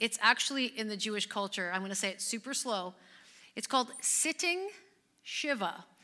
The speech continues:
And Ruthie thought it would not be a great idea for me to just say that quickly in my message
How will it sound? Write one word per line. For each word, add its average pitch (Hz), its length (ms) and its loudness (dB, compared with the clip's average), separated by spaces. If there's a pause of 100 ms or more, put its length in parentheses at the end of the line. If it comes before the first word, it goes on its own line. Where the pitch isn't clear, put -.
(400)
And 247 180 2
Ruthie 370 300 4
thought 262 300 10
it 247 60 2
would 233 120 0
not 247 200 6
be 262 80 0
a 247 40 2
great 233 240 4
idea 220 300 2
for 214 100 -8
me 226 100 0
to 208 80 0
just 190 240 2
say 233 200 4
that 220 240 4
quickly 202 360 0
in 202 80 -4
my 190 140 0
message 190 500 0